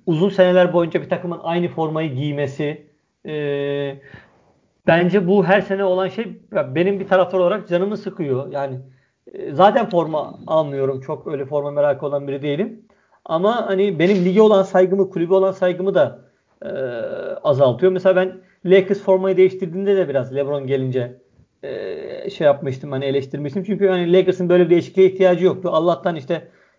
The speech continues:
Celtics falan biraz böyle daha, e, sahip çıkmaya çalışıyor. A-, ama yani evet, dediğin gibi bu earned edition'lar, yani formaları takip edemiyoruz. Bir anlamı kalmadı. Mesela ben eskiden,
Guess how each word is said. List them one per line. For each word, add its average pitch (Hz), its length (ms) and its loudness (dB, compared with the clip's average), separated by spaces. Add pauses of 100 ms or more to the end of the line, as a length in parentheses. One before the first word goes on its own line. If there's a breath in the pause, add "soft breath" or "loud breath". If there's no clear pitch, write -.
Celtics 165 400 -2 (340)
falan 160 300 0
biraz 131 240 -2
böyle 117 200 -4
daha, 117 300 -2 (400 soft breath)
e, - 60 -14 (500)
sahip 131 320 0
çıkmaya 127 280 -6
çalışıyor. 147 680 0 (680 soft breath)
A-, - 360 -2
ama 190 260 6
yani 180 360 2
evet, 165 380 -2 (120)
dediğin 160 300 -4
gibi 156 340 2
bu 156 120 -6
earned 170 180 0
edition'lar, 160 640 0
yani 143 320 -2
formaları 185 380 4
takip 190 300 2
edemiyoruz. 135 440 0
Bir 165 40 -6
anlamı 175 320 -4
kalmadı. 131 380 -2 (480)
Mesela 170 260 0
ben 202 260 0 (200 loud breath)
eskiden, 190 480 -4